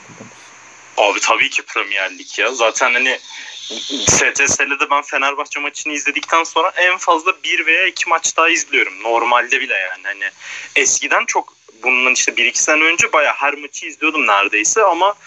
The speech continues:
Speaker 2: hani son bir iki senede Fenerbahçe'nin düşüşüyle beraber çok az izlemeye başladım. Ama Premier Lig'de mesela normalde beş altı tane izlemeye çalışıyorum. Yani denk gelirse de,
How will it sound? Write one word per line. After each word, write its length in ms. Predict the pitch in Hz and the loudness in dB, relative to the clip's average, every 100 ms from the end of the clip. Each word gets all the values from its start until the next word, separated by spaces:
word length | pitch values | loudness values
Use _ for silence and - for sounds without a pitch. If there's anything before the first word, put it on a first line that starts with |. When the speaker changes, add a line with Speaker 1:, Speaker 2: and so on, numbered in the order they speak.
| - - | -20 -10
Speaker 2:
hani 160 | 113 107 | -4 -4
son 400 | - 131 131 131 | 0 2 2 2
bir 120 | 135 | 0
iki 160 | 127 - | 0 0
senede 240 | 156 143 | 2 0
Fenerbahçe'nin 680 | - 117 120 123 139 170 151 | 0 0 0 0 -6 -6 -2
düşüşüyle 500 | 147 160 143 214 233 | 0 2 2 2 2
beraber 380 | 196 220 233 - | 2 2 0 -6
çok 240 | - 175 | -6 -4
az 140 | 165 | -4
izlemeye 480 | 110 101 95 95 95 | -4 -6 -6 -4 0
başladım. 520 | 101 - - 135 277 - - - - - - - - - - | 2 2 0 0 0 -4 -12 -12 -12 -14 -16 -20 -20 -12 2
Ama 300 | 135 160 247 | 4 4 2
Premier 440 | - 175 165 170 175 | 2 -2 0 -2 -2
Lig'de 260 | - 190 | -6 -4
mesela 420 | 190 - 156 151 | -2 -2 0 0
normalde 560 | 151 151 139 101 120 151 | 2 2 2 0 0 0
beş 200 | 147 - | 0 0
altı 220 | 139 - | -2 -4
tane 240 | - 120 160 | -6 -4 -6
izlemeye 340 | 151 139 143 | -4 -2 0
çalışıyorum. 440 | - 147 - 107 | 0 0 2 2
Yani 60 | 92 | 2
denk 260 | 113 110 - | 0 0 -4
gelirse 600 | 117 110 107 - 101 95 | -6 -4 -4 0 0 0
de, 240 | 92 | -2